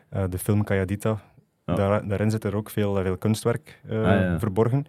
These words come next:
Speaker 2: Ja.
Speaker 1: En, eh, easter eggs van N F T's. Dus eigenlijk zijn dat ook zo wat,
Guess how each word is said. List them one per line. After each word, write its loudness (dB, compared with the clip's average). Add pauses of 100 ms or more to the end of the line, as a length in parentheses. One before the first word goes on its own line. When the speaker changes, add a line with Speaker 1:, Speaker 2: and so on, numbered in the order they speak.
(160)
Speaker 2:
Ja. -2
Speaker 1:
En, -2
eh, -2
easter -2
eggs -2
van -4 (100)
N 0
F -10
T's. -6 (280)
Dus -6
eigenlijk 0
zijn 0
dat 0
ook -4
zo -4
wat, 2